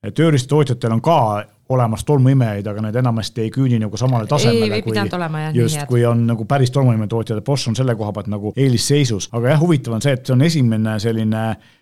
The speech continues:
Speaker 1: ähm, standardakud kasutav või selline te-, ka teiste seadmete juurde kasutav aku, ka tolmuimeja, mis on siis nagu nii-öelda jutumärkides päris tolmuimeja tootja oma.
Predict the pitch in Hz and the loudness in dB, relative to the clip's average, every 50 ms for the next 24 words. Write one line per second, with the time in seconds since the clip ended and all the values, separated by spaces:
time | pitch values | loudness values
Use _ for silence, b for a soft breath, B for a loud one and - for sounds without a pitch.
0 | b b _ _ - 117 113 110 110 110 110 110 107 101 - _ _ _ _ _ | b b _ _ -8 -6 -4 -4 -2 -2 -2 -2 -2 -4 -6 _ _ _ _ _
1 | - - - - 151 180 165 139 117 123 156 160 - 131 120 - 147 139 131 123 | -18 -10 -4 0 0 2 2 2 0 0 -2 -4 -4 -6 -6 -4 -4 -4 -4 -4
2 | - - - 110 104 98 107 104 113 113 113 107 - 139 117 - - 120 123 170 | -6 -6 -6 -6 -4 -4 -4 -2 -2 -2 -2 -2 -4 -8 -8 -4 -4 0 0 0
3 | 175 - - 127 117 104 135 135 127 117 - - 123 117 120 135 135 131 123 123 | 0 0 0 -2 0 0 2 0 0 0 -2 -2 -4 -4 -2 -2 -4 -4 -2 -2
4 | 120 139 151 147 - - 120 117 113 113 113 113 110 101 - 117 113 156 156 143 | 0 -2 -2 -4 -6 -4 -2 -2 0 0 0 -2 -2 -2 -4 -2 0 2 2 4
5 | 147 156 151 139 120 117 110 113 107 - 113 104 - 95 - 113 104 113 113 98 | 4 4 4 4 4 4 2 0 0 -2 -4 -4 -4 -4 -6 -4 -4 -4 -6 -6
6 | - _ - 113 113 101 120 110 - 135 127 - 143 143 135 - 113 107 - - | -8 _ -18 -14 -8 -6 -6 -4 -2 -2 0 2 2 2 2 0 -2 -10 -10 -8
7 | _ - 143 151 139 120 - - - 139 139 131 123 120 113 117 117 113 110 131 | _ -2 0 2 2 0 0 0 2 2 4 4 4 4 2 0 -2 -4 -2 0
8 | 131 127 127 139 139 135 120 107 | 0 0 0 0 0 0 0 -2